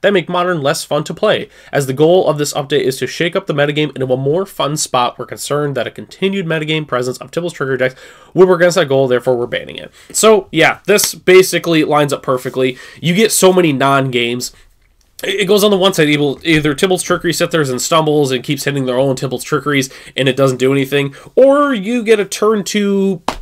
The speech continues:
Ulamog or something in play and the game's basically done. Overall, this, this is just not a healthy card for the metagame, really any metagame that this is relevant, so we'll see if they actually take any effect in Standard,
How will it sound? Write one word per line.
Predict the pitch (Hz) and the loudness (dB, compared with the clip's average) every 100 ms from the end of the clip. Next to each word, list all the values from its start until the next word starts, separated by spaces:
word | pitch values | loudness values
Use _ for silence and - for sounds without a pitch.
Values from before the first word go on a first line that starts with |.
| - | 0
Ulamog | 208 190 170 143 135 135 | 6 6 6 6 4 4
or | 131 | 2
something | - 135 143 | -2 -2 -2
in | 139 | -2
play | 127 139 131 | 2 2 2
and | 147 135 | 2 0
the | |
game's | 127 127 113 | 0 -2 -2
basically | 120 110 - 110 113 | -8 -8 -10 -14 -12
done. | 135 - 80 - | -12 -12 -14 2
Overall, | 190 196 196 180 170 - - - | 4 6 6 6 4 -2 -20 0
this, | 175 196 | 0 0
this | - 165 220 190 | -4 -4 0 0
is | 160 | 0
just | 143 143 | -2 -2
not | 135 127 | 0 0
a | |
healthy | - 131 127 127 | 0 -2 0 -2
card | - 120 | -2 -4
for | - | -4
the | 107 | -8
metagame, | 113 117 120 117 113 - | -6 -4 -2 -4 -6 -6
really | 151 202 254 135 | 2 4 4 4
any | 120 151 143 | 2 2 2
metagame | 127 131 131 123 | 2 2 2 2
that | 120 | 0
this | 123 | -2
is | 113 | -4
relevant, | 107 117 123 123 120 - - | -4 -2 0 -2 -6 -16 -18
so | - 185 | -4 2
we'll | 190 | 4
see | 190 170 | 2 0
if | 180 | 0
they | 151 - | -2 0
actually | 127 120 123 | -2 -2 -4
take | 113 120 123 | -6 -6 -6
any | 117 107 | -6 -8
effect | - 120 - - | -4 -6 -6 -8
in | 127 | -6
Standard, | 107 - 123 120 120 113 | -6 -6 -4 -4 -4 -6